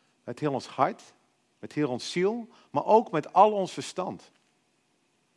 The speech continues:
Dus we moeten vooral niet hier bij de deur ons verstand parkeren en, en iets beleven met elkaar. We mogen over nadenken. En we mogen lastige vragen stellen. En vandaag komt zo'n lastige vraag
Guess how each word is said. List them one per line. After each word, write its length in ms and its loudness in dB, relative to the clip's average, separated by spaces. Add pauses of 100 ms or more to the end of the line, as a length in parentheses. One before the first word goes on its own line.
(380)
Dus 100 -10
we 60 -12
moeten 180 -2
vooral 240 6
niet 180 2
hier 140 0
bij 100 2
de 80 0
deur 280 8
ons 140 -4
verstand 360 -2
parkeren 520 4
en, 120 -2
en 120 -6
iets 140 -4
beleven 460 0
met 140 -6
elkaar. 500 -2 (640)
We 80 -12
mogen 180 -6
over 140 -8
nadenken. 520 -6 (920)
En 100 -6
we 80 2
mogen 580 4 (200)
lastige 560 4
vragen 380 -4
stellen. 360 -6
En 100 -14
vandaag 300 -2
komt 200 -6
zo'n 120 -4
lastige 320 -2
vraag 380 -6